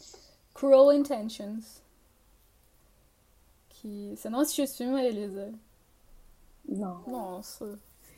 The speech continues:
Speaker 1: Com a Reese Witherspoon, o ex-marido dela, na época o Ryan Phillippe, a Sarah, eh, Sarah. Não, é esse mesmo o nome dela.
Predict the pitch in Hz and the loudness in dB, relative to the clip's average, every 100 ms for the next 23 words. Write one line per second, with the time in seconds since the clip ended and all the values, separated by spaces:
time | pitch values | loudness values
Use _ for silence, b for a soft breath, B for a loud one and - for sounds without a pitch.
0 | - - 247 226 226 220 220 233 247 247 | -20 -6 -4 -2 -4 -4 -2 0 0 -2
1 | 262 233 240 - 269 294 330 - - - | -4 -4 -6 -4 -2 -2 -4 -16 -20 -20
2 | - - - 233 226 220 247 262 254 233 | -20 -20 -8 -4 0 2 4 2 0 -2
3 | 214 220 190 190 247 311 294 - - - | -2 0 0 0 0 0 -2 -16 -20 -20
4 | - - 226 208 190 180 - 214 220 208 | -20 -20 -12 -10 -8 -10 -8 -8 -8 -10
5 | 220 220 220 220 240 262 269 220 202 - | -10 -10 -8 -6 2 4 4 0 -4 -4
6 | 202 208 - 220 214 - - - 196 170 | -4 -4 -8 -12 -12 -14 -18 -10 -6 -6
7 | 208 - - - - - - - 285 269 | -10 -18 -20 -20 -20 -20 -20 -4 -2 -2
8 | 269 277 220 208 196 185 185 | -2 -6 -8 -8 -8 -8 -8